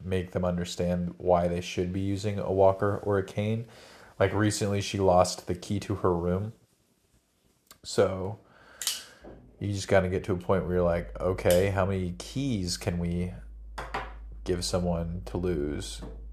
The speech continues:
Before you just have to admit, like, maybe they don't lock the room, you know? They don't have the capacity to anymore. And that's a hard one to come to grips with. Um, similarly with walking and eating.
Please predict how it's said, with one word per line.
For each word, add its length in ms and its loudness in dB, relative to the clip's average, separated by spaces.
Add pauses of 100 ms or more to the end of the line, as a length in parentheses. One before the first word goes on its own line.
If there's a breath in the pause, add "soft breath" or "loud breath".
(160)
Before 340 0
you 140 -2
just 160 -6
have 200 4
to 60 -2
admit, 320 -4
like, 320 -8
maybe 240 -2
they 140 -2
don't 240 -2
lock 280 2
the 80 0
room, 380 0 (200)
you 80 -2
know? 200 2 (1120 loud breath)
They 160 2
don't 140 6
have 180 6
the 80 -2
capacity 600 2
to 180 4
anymore. 420 2 (600 loud breath)
And 120 8
that's 180 12
a 60 12
hard 200 12
one 140 4
to 60 -2
come 160 -2
to 40 -4
grips 360 -4
with. 420 -6 (180)
Um, 540 -2 (440)
similarly 500 6
with 220 0
walking 600 -2
and 240 -4
eating. 380 0